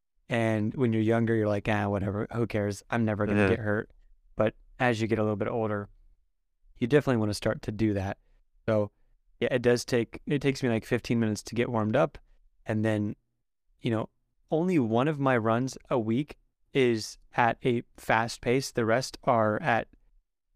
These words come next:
Speaker 1: uh, a one hundred sixty-eight beats per minute heart rate, at least for me.
Speaker 2: Mm-hmm.
Speaker 1: So, uh, it does take longer to run them, and, uh, it just eat-, eats up some of your time, like you were talking about.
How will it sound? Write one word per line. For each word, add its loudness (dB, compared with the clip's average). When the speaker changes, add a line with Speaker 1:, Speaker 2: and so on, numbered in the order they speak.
Speaker 1:
uh, 0
a 2
one 2
hundred 0
sixty-eight -4
beats 2
per -4
minute 0
heart 2
rate, 0
at 0
least -2
for -2
me. -2
Speaker 2:
Mm-hmm. -2
Speaker 1:
So, 2
uh, 2
it 0
does 4
take -2
longer 0
to -4
run 0
them, -4
and, 0
uh, -2
it 0
just -6
eat-, -2
eats -2
up 0
some -2
of 2
your 0
time, -2
like -8
you -2
were -4
talking -4
about. -6